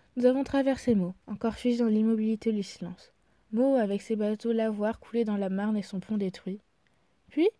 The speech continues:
nous avons pris la route de Soissons et gravi la côte qui nous élevait sur le plateau du Nord. Et alors, subitement,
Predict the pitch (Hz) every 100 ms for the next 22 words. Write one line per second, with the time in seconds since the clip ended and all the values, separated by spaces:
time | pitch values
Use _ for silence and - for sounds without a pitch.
0 | _ _ _ - 302 311 320 359 330 320
1 | 311 320 302 269 - 165 _ _ _ _
2 | _ _ _ 285 277 285 277 320 339 285
3 | 247 247 240 233 214 220 226 220 240 -
4 | 196 190 202 220 185 165 - _ _ _
5 | _ _ _ 220 202 202 262 262 202 196
6 | - 214